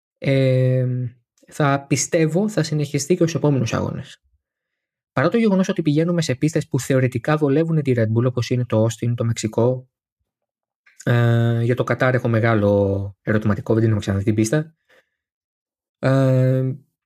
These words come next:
στην πραγματικότητα, η Mercedes έχει δείξει φέτος ότι, βασικά και οι δύο ομάδες έχουν δείξει φέτος, μην είμαι άδικος, ότι αυτό το "με βολεύει αυτή η πίστα, δεν με βολεύει αυτή η πίστα", καταρρίπτεται.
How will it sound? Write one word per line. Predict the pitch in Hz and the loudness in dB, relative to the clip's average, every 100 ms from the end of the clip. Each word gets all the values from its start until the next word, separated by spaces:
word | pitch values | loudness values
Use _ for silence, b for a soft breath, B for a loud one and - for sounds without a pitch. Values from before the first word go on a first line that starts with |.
| _ - | _ -10
στην | - 170 | -2 0
πραγματικότητα, | 160 165 156 160 214 214 220 220 220 _ _ _ _ _ _ | 2 2 2 0 -2 0 0 0 -4 _ _ _ _ _ _
η | 165 160 160 | 0 2 2
Mercedes | 151 147 208 202 208 | 0 0 0 0 0
έχει | 185 180 | 0 0
δείξει | 165 - - | 0 -2 -2
φέτος | - 135 180 180 156 | -2 0 0 0 -2
ότι, | 156 160 151 147 143 139 131 135 - | 0 0 2 2 2 0 -2 -6 -6
βασικά | 160 262 | -2 -2
και | 262 | 0
οι | 180 | 0
δύο | 262 | 2
ομάδες | 180 120 | 0 0
έχουν | 110 107 | 0 0
δείξει | 101 - | -2 -2
φέτος, | 101 117 120 | -2 -2 0
μην | 131 | 0
είμαι | 135 104 | 2 2
άδικος, | 98 - 165 - _ _ _ _ _ _ _ _ _ | 0 -4 -8 -10 _ _ _ _ _ _ _ _ _
ότι | - 143 151 156 151 147 143 139 | -4 -2 0 0 0 2 2 2
αυτό | 127 185 180 | 0 -2 0
το | 180 165 156 | 2 2 2
"με | 143 | 0
βολεύει | 135 156 160 | 0 0 -2
αυτή | 156 | -4
η | 143 | -4
πίστα, | 165 151 | -2 -2
δεν | 143 | -2
με | |
βολεύει | 135 156 156 | -2 0 0
αυτή | 147 | -2
η | 127 | -2
πίστα", | 165 190 190 - _ _ _ _ _ _ _ - | -2 -2 -6 -8 _ _ _ _ _ _ _ -2
καταρρίπτεται. | 143 139 180 180 110 113 | 2 4 2 0 -4 -6